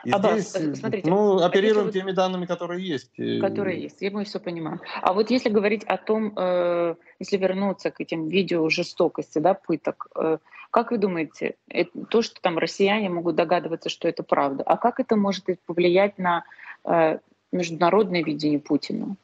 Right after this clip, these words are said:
Speaker 2: Может ли оно измениться, что вот, вот он такой жестокий, вот он, а, олицетворяет, э, эту силу, да, российскую, которая вот такое де-, делает, э, по отношению к украинским, э, военнопленным? Это может как-то изменить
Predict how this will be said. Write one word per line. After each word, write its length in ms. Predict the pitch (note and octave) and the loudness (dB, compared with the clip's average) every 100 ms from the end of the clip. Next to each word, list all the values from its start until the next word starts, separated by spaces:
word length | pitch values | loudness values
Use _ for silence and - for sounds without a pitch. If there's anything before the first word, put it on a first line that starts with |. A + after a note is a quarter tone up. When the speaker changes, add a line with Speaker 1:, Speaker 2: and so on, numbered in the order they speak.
| - | 2
Speaker 2:
Может 300 | F3+ B3+ A#3+ | 4 4 4
ли 100 | G3 | 4
оно 260 | F3 E3+ E3+ | 4 2 -2
измениться, 540 | D#3 F3 E3 D3+ - | -2 -2 -2 -4 -6
что 220 | - - D#3 | -8 -6 -6
вот, 200 | D3 - | -4 -4
вот 200 | D3+ - | -2 2
он 80 | |
такой 300 | D3 D3+ D#3+ | 2 4 2
жестокий, 560 | D3+ D3+ - A3+ A#3 E3+ | 2 0 2 2 4 2
вот 320 | C#3+ - - | 2 0 -4
он, 240 | - D#3 D3+ - - _ | 0 0 -2 -8 -20 _
а, 220 | - D3+ | 4 4
олицетворяет, 760 | - E3+ - - F3 E3 D3+ - - | 4 2 -2 2 4 4 0 -4 -10
э, 280 | D3+ D3 C#3+ _ _ _ - | -8 -8 -10 _ _ _ -10
эту 160 | - | -8
силу, 540 | D#3 - A3+ C4 A3+ D#3 | -8 -2 2 4 4 2
да, 220 | D#3+ G3 | 4 4
российскую, 500 | F#3 D3+ E3 - - | 2 0 -4 -6 -6
которая 280 | - D3+ D3+ | -2 0 0
вот 120 | D3+ | 0
такое 340 | - - D#3+ C#3+ | 0 2 4 4
де-, 260 | C#3 C#3+ C#3+ | 4 2 2
делает, 540 | D#3 - D#3 D3 C#3+ - | 0 4 6 6 4 0
э, 180 | - - - - - | 0 0 -2 -8 0
по 80 | D#3 | 0
отношению 420 | G3 - E3 D#3+ | 2 2 2 0
к 60 | |
украинским, 640 | D#3+ D#3+ D#3+ D#3 - D#3+ - | -2 2 2 0 0 0 2
э, 640 | D#3+ E3 D#3+ E3 D#3+ - D3 | 4 4 4 4 4 2 2
военнопленным? 760 | D#3 D#3 D#3 A#3 C4 B3+ F3+ - - | 2 2 2 2 4 4 2 -4 -2
Это 160 | G3+ G#3 | 2 4
может 340 | A#3 F4 D4+ | 4 2 0
как-то 300 | - F#3+ F3+ | -2 -2 -2
изменить 640 | E3+ G3 F#3+ F3 D#3 - | -2 0 0 0 -4 -10